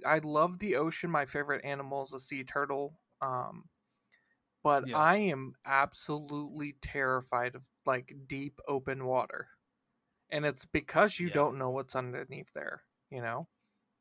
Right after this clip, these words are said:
Speaker 1: Uh, it could be a
Speaker 2: Exactly. I
Speaker 1: megalodon
Speaker 2: mean
Speaker 1: down there, could be, you know, Pacific Rim level kaiju, you know? We don't know until we
Speaker 2: Yep.
Speaker 1: explore it. Now, I will say we, I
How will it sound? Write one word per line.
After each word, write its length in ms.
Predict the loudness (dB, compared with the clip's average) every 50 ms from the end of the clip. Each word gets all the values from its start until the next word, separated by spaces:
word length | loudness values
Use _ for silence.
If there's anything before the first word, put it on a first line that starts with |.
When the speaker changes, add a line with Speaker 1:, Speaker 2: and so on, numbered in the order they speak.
| _ _ -2
Speaker 1:
Uh, 60 | 0 0 0
it 80 | 0 0
could 140 | 0 -2 0
be 100 | 0 0
a 40 | 0
Speaker 2:
Exactly. 120 | 2 4
I 100 | 4 4
Speaker 1:
megalodon 600 | 4 4 4 4 4 8 10 12 12 12 10 8 6
Speaker 2:
mean 60 | 6
Speaker 1:
down 280 | 8 8 8 8 6
there, 280 | 4 4 4 4 4 2
could 240 | 0 -2 -6 -6 -4
be, 100 | -6 -6 -6
you 220 | -6 -6 -6 -4
know, 280 | -2 -2 -2 -2 -2 -4 -8 -8
Pacific 500 | -8 -6 -4 -2 -2 0 0 -2 -2 0
Rim 260 | 0 2 2 2 2
level 300 | 2 2 2 2 0 -2
kaiju, 1040 | -2 0 4 6 6 6 6 4 2 0 0 2 2 4 4 4 4 2 2 0 -4 _
you 120 | -10 -8 -4
know? 260 | -4 -2 -2 -4 -6 -10 _ _ _ _ _ _
We 100 | 6 8
don't 240 | 10 10 10 10 8
know 320 | 6 6 8 8 6 6 4
until 400 | 0 -2 0 0 2 2 0 0
we 200 | -2 -2 0 -2
Speaker 2:
Yep. 40 | -2
Speaker 1:
explore 580 | -4 -6 -10 -8 -4 -2 0 4 4 4 4
it. 120 | 2 0 -6 _ -20 -20 -20 -20 -20 -18 -4 2
Now, 160 | 6 10 10
I 60 | 12
will 120 | 12 10 8
say 220 | 6 6 6 6
we, 320 | 6 6 6 4 2 2 2
I 200 | 2 0 0